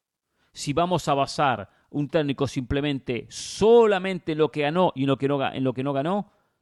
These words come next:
se están equivocando. Hay que buscar, por supuesto, a ganadores y exitosos,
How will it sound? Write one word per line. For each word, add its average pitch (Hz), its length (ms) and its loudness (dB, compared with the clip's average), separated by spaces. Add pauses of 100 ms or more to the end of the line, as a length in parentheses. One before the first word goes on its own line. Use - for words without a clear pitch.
se - 120 -6
están 143 200 -4
equivocando. 113 800 -8 (320)
Hay 139 160 -4
que 175 80 0
buscar, 190 320 2
por - 120 0
supuesto, 156 360 -2
a 139 40 -2
ganadores 156 680 0
y 147 160 -2
exitosos, 139 880 -4